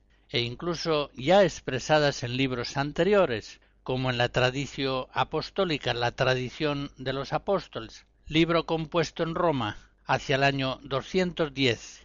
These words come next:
y atribuido a San Hipólito. En el libro octavo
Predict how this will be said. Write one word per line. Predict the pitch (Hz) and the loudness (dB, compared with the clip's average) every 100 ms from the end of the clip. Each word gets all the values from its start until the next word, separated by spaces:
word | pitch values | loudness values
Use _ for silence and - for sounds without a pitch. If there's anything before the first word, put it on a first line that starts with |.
| - | -8
y | 123 | -2
atribuido | 120 - 127 120 135 135 131 127 | -2 -2 -4 -2 -2 0 0 0
a | - | 0
San | - 151 | 0 0
Hipólito. | 135 117 120 107 - 101 - _ _ _ _ _ _ _ _ _ _ _ _ _ | -2 -2 -4 -6 -8 -10 -12 _ _ _ _ _ _ _ _ _ _ _ _ _
En | 143 151 | -2 2
el | 160 | 2
libro | 175 190 180 170 - | 2 2 2 0 0
octavo | 170 - 190 139 117 | -4 2 4 4 0